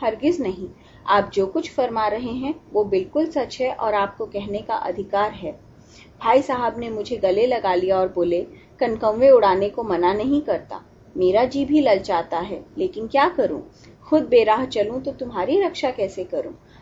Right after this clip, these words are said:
ये कर्तव्य भी तो मेरे सिर है।" संयोग से उसी वक्त एक कटा हुआ कनकौवा हमारे ऊपर से गुजरा। उसकी डोर लटक रही थी।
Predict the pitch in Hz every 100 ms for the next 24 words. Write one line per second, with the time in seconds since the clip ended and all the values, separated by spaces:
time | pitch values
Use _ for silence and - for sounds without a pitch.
0 | - 262 403 277 254 214 208 202 214 202
1 | 196 165 170 175 175 - 247 285 - -
2 | - - - - 214 220 269 277 - -
3 | - 311 302 240 - - 233 - 214 294
4 | 320 269 226 220 196 196 180 180 185 214
5 | 196 202 - 196 - 214 262 208 175 170
6 | 147 139 - - - - 254 - 285 214
7 | 202 233 208 180 254 247 202 190 - 170